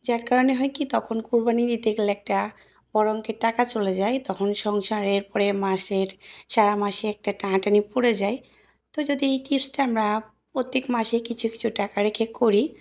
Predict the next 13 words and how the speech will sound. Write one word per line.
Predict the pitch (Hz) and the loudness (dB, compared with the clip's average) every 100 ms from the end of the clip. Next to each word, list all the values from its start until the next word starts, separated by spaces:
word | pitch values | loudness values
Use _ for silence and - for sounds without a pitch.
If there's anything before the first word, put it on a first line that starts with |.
| - - _ _ | -20 -20 _ _
তাহলে | - 247 254 | -4 -2 0
হবে | 247 254 254 | 0 -2 -2
কি | - 311 226 | -2 -2 -2
যে | 190 226 214 | -4 0 0
আমরা | 190 180 180 175 170 _ _ _ _ _ _ _ _ _ _ _ _ _ | 0 -2 -2 -4 -8 _ _ _ _ _ _ _ _ _ _ _ _ _
চাইলেই | 294 233 240 233 | 0 2 2 0
কোরবানির | 233 247 220 214 - - | -2 -4 -2 -4 -4 -2
সময় | 190 233 - - - - - | 0 2 -2 -10 -20 -20 -12
একটা | 226 - | -6 -4
বড় | 202 196 196 | -2 0 2
অঙ্কের | 196 190 208 | 0 -2 -4
টাকা | 208 202 202 | -4 -4 -4
পাবো | 214 190 | -4 -4